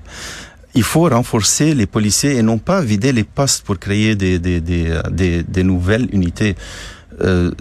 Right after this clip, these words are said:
ce qu'on est en train d'assister, moi, par exemple, chez moi, à Saint-Laurent, il y a douze postes actuellement manquants et mon commandant ne peut pas les, les, ne peut pas les poster, ne peut pas les afficher. Donc, il, il y a un problème. Il faut, il faut, c'est un, c'est un tout, hein.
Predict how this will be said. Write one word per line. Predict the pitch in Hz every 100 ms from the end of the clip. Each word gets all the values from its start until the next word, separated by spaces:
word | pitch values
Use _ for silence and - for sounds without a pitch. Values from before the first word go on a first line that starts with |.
| -
ce | -
qu'on | - 107 110
est | 139
en | 113
train | 135 131
d'assister, | 104 - - 147
moi, | 143 190
par | 131
exemple, | 107 101 110
chez | - 117
moi, | 139 151
à | 98
Saint-Laurent, | 117 113 104 123 151
il | 113
y | 107
a | 101
douze | 98 135 170 -
postes | - 135 110 - 110
actuellement | 107 - 104 101 101
manquants | 95 92 90 110 143 - - - - - - -
et | 120
mon | 127 98
commandant | 107 107 104 139
ne | 120
peut | 87
pas | 92 123
les, | 120 95 90 90 87
les, | 85 87 85 - - 80
ne | 82 80
peut | 87
pas | 110
les | 107
poster, | 214 - 175
ne | 185
peut | 180
pas | -
les | 165 190
afficher. | - - 156 110 - - - - - - -
Donc, | 113 - - - - - -
il, | -
il | 123 110
y |
a | 165
un | 175 123
problème. | 123 107 113 120 98 90 - - - - - -
Il | 104
faut, | - - 180 180 175 - -
il |
faut, | 107 -
c'est | - 131
un, | 156 156
c'est | - -
un | 127
tout, | 127 196 104
hein. | 113